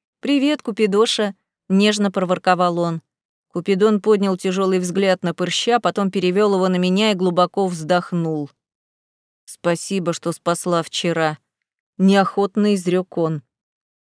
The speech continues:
Пырщ вытаращился на меня, а я призадумалась.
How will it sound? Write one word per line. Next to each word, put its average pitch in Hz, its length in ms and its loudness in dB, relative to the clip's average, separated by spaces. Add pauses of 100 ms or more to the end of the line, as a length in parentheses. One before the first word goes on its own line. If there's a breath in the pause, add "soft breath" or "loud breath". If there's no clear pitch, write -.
(360)
Пырщ 240 400 0
вытаращился 190 800 -4
на 170 140 0
меня, 190 340 0 (540)
а 147 80 -8
я 185 160 -4
призадумалась. 202 960 -2